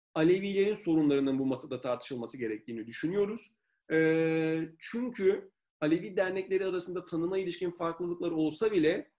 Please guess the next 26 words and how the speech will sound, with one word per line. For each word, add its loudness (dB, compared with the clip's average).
taleplerde 0
Alevi 2
dernekleri 0
ortaklaşmaktadır." -2
Gerçekten -2
de, -6
e, -2
Çalıştay -6
sürecinde -6
Alevi 0
dernekleri -2
şu -12
taleplerde -2
ortaklaşıyor. 0
Din 0
derslerinin 2
zorunluluk 2
statüsünün -2
kaldırılması -2
gerekir. 0
E, 4
cemevlerine 4
ibadethane -2
statüsünün -6
verilmesi 2
gerekir. 2